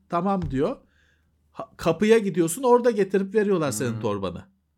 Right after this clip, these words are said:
Speaker 1: Ama içeride dolaş, öyle şangır şangır şişelerle dolaşmıyorsun.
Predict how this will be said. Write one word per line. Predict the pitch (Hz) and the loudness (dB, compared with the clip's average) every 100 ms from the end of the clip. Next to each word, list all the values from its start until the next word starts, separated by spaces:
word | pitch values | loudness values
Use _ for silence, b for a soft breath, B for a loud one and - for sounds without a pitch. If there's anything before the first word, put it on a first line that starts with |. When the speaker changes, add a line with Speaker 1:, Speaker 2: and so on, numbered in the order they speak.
| _ | _
Speaker 1:
Ama | - 143 180 | -4 -2 -2
içeride | 170 185 170 180 | -2 -2 -2 -4
dolaş, | 180 190 185 | -4 -4 -4
öyle | 175 139 | -6 -6
şangır | 160 151 156 | -8 -8 -8
şangır | 160 147 147 | -8 -8 -8
şişelerle | - 143 - 143 139 180 | -10 -10 -6 -2 -2 -2
dolaşmıyorsun. | 190 190 196 - 156 98 95 82 | -2 -2 -4 -6 -6 -6 -6 -16